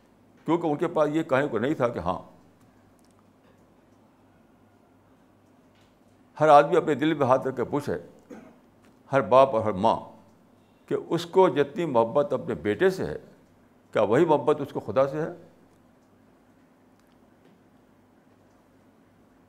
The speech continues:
تو بہت پرانا ایک پرنسپل ہے کہ in, in, in comparison that we understand، in comparison that we understand۔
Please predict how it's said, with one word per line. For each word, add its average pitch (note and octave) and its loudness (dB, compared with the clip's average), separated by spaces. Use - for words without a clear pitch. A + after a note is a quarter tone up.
تو A#2 -4
بہت D#3+ -2
پرانا C#3 2
ایک C3 0
پرنسپل A2+ -6
ہے A#2 2
کہ A#2 -12
in, C#3 -2
in, B2+ -4
in C3+ -2
comparison D3 6
that C3+ 4
we A#2 -2
understand، F#2 -6
in C3 -4
comparison B2 2
that A#2+ 0
we A2 -2
understand۔ F2+ -6